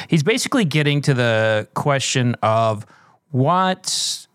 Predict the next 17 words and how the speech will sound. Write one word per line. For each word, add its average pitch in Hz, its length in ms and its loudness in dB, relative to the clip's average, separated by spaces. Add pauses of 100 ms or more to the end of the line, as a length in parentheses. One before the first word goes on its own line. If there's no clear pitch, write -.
(120)
is 143 160 2
the 143 80 2
difference 131 420 -2
between 117 760 0
the 120 100 -2
state-run 123 480 0
systems, 117 640 -2
like, 98 340 0
uh, 95 220 0
where 98 120 0
you 98 140 -2
have 95 340 0 (120)
state-run 107 800 -2
liquor 107 240 -2
control 110 420 -2
boards 104 640 0
or 90 400 0